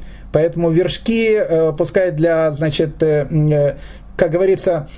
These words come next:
э, дитя мороженое, а женщинам цветы. Поэтому, э,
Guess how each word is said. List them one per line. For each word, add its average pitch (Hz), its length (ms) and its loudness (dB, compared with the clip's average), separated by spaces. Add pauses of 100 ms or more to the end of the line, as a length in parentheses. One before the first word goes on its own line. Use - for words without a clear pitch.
(140)
э, 143 260 0
дитя 185 360 0
мороженое, 202 920 0
а 156 240 2
женщинам 180 480 0
цветы. 180 500 0
Поэтому, 151 720 2
э, 151 440 0